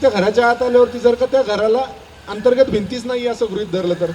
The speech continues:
त्या उंबऱ्याच्या आत आल्या आल्या सगळ्या भिंती डिलीट करून टाकू आपण, त्या सगळ्या भिंती डिलीट केल्यावरती काय भेटेल? एक सिंगल हॉल भेटेल. त्या सिंगल हॉलचा एरिया किती मग?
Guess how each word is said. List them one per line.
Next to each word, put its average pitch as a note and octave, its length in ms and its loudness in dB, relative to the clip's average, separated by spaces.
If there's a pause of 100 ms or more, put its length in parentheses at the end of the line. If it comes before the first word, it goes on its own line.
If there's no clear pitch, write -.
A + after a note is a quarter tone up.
त्या A3 100 0
उंबऱ्याच्या G#3+ 420 2
आत G#3 160 -6
आल्या G#3 220 0
आल्या F3 200 0 (600)
सगळ्या A#3+ 180 4
भिंती A3 300 -2
डिलीट A#3+ 260 -2
करून G#3+ 220 4
टाकू F3 220 -4
आपण, C#3+ 180 -4 (580)
त्या A3+ 100 0
सगळ्या A3+ 260 2
भिंती G3+ 280 0
डिलीट A#3 320 0
केल्यावरती A#3 340 6
काय B3 160 0
भेटेल? A3+ 280 2
एक A#3 100 2
सिंगल A3 280 2
हॉल G3+ 220 4
भेटेल. D#3 280 -2 (580)
त्या C#4 100 2
सिंगल C4+ 340 2
हॉलचा A#3 300 2
एरिया A#3 200 2
किती A3+ 220 -8
मग? A3 220 -4